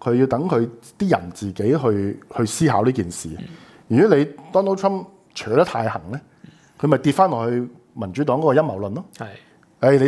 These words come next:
Speaker 1: 哋班友搞出嚟嘅假新聞嚟嘅，係嘛？
Speaker 2: 係。
Speaker 1: 噉但係件事已經自己會發酵啦，因為仲有，誒，未到投票嘛，仲有兩個禮拜嘛。
Speaker 2: 事實亦都證明咗啊！
Speaker 1: 嗯。
Speaker 2: 即係喺，因為網絡，即係有一段時間呢，Twitter 同埋 Facebook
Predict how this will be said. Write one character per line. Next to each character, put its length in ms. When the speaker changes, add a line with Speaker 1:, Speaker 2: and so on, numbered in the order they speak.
Speaker 1:
哋 40
班 140
友 100
搞 200
出 120
嚟 140
嘅 60
假 160
新 140
聞 180
嚟 160
嘅， 360
係 100
嘛？ 200
Speaker 2:
係。 60
Speaker 1:
噉 60
但 120
係 60
件 120
事 140
已 60
經 140
自 100
己 80
會 120
發 160
酵 260
啦， 80
因 40
為 80
仲 140
有， 260
誒， 340
未 140
到 140
投 160
票 160
嘛， 160
仲 140
有 40
兩 120
個 120
禮 40
拜 180
嘛。 240
Speaker 2:
事 200
實 200
亦 160
都 100
證 160
明 220
咗 220
啊！ 160
Speaker 1:
嗯。 40
Speaker 2:
即 140
係 60
喺， 420
因 220
為 140
網 240
絡， 220
即 100
係 20
有 100
一 20
段 200
時 220
間 180
呢， 140
Twitter 320
同 100
埋 120
Facebook 400